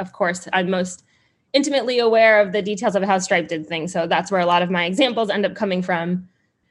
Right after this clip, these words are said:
But one thing I think that surprises a lot of people when I tell them is just how often the operating <laughs> principles were cited in the, in day-to-day work. And the operating principles is just an articulated set of, um, I would say,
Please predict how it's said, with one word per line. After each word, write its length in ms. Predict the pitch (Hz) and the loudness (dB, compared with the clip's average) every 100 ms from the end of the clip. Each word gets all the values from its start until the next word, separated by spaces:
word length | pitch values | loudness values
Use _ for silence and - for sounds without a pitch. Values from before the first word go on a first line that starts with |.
| _ | _
But 260 | 190 147 - | 0 0 0
one 200 | 147 262 | 0 2
thing 160 | 311 285 - - _ - - | 4 2 -2 -10 _ -8 0
I 140 | 208 | 0
think 160 | 208 196 | 2 0
that 180 | 185 | 0
surprises 520 | - 185 208 196 202 190 | -2 -8 2 2 2 2
a 60 | |
lot 200 | 185 175 | 2 2
of 120 | 170 - - _ - | 0 -6 -12 _ -6
people 280 | 233 196 | -2 2
when 100 | 190 | 2
I 100 | 180 | 2
tell 240 | 180 190 180 | 0 2 2
them 260 | 202 233 220 | 2 0 -2
is 260 | 190 190 196 | -4 -4 -2
just 260 | 196 202 - | -2 -2 2
how 120 | 226 | 2
often 380 | 185 208 240 220 | 2 0 0 0
the 60 | |
operating 500 | - 185 220 294 302 | 0 -2 2 4 6
<laughs> 60 | 311 | 6
principles 520 | 302 311 277 330 320 | 4 4 4 4 4
were 140 | 233 262 | 2 0
cited 420 | - 170 190 208 | 0 2 4 4
in 220 | 202 202 | 4 4
the, 220 | 196 - | 4 4
in 140 | 202 196 | 2 4
day-to-day 440 | 175 180 180 175 | 2 0 0 0
work. 400 | 170 185 320 - _ _ _ _ | 2 0 -2 -10 _ _ _ _
And 220 | 202 190 196 | 0 0 2
the 40 | |
operating 360 | 233 240 240 240 | 2 2 0 2
principles 480 | 247 214 220 214 | -2 0 0 0
is 120 | 214 208 | 0 0
just 200 | 202 208 | -2 0
an 100 | 190 | 0
articulated 720 | 185 - 208 190 185 180 147 | 0 -2 0 2 2 2 0
set 260 | - 180 | 0 2
of, 360 | 175 170 170 175 175 | 4 4 2 0 -2
um, 520 | 165 151 156 185 - _ _ _ _ _ - | -2 -2 -2 -6 -6 _ _ _ _ _ -2
I 120 | 185 | 0
would 120 | 185 | 0
say, 560 | 185 170 170 156 180 | 0 2 2 0 -4